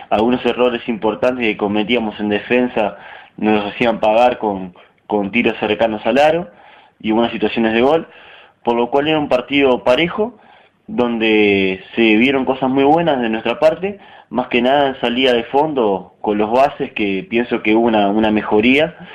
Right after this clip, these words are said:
saliendo desde el dribbling con un manejo interesante, o pasando y cortando con el otro base. Pienso que fue algo muy bueno que los chiquilines de a poco se van acostumbrando a hacer.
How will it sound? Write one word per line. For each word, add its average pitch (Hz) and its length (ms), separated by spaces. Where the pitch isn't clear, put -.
saliendo 117 320
desde 107 200
el 107 180
dribbling 135 400
con 98 400
un 110 120
manejo 113 720
interesante, 156 960
o 165 360
pasando 135 420
y 123 60
cortando 131 580
con 110 140
el 110 160
otro 120 220
base. 151 380
Pienso 120 260
que 107 120
fue 120 160
algo 110 240
muy 113 160
bueno 131 420
que 95 300
los 104 200
chiquilines 120 360
de 113 80
a 110 140
poco 110 480
se 107 60
van 113 160
acostumbrando 104 640
a 98 60
hacer. 98 340